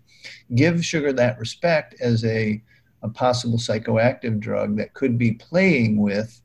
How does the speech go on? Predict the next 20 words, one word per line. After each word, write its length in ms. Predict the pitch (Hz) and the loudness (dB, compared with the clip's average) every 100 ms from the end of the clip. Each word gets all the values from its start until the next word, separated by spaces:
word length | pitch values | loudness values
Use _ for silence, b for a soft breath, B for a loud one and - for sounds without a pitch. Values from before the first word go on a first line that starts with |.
| - | -6
those 440 | 110 107 107 - _ - | -2 -2 -4 -10 _ -8
feelings 580 | 127 110 104 107 120 120 | 0 2 4 4 4 2
and, 260 | 107 101 - | 2 0 -2
and 140 | 104 | -2
that 180 | 104 104 | 0 -2
kind 140 | - 104 | -2 -2
of 80 | 110 | 2
thing. 220 | 117 120 | 4 6
And 120 | 117 | 6
then, 120 | 117 | 6
like 180 | 113 120 | 4 4
you 80 | 185 | 2
say, 340 | 185 110 113 b b - | 2 0 -2 b b 0
replace 580 | 117 120 139 135 120 117 | 0 2 4 4 4 -2
it 120 | 113 | -4
with 120 | 104 | -4
something 460 | - 113 104 107 113 | 0 2 2 0 2
else 360 | 107 101 - | 2 -2 -8
for 180 | - 113 | -4 2
now. 540 | 117 120 104 - - | 6 6 4 -4 -16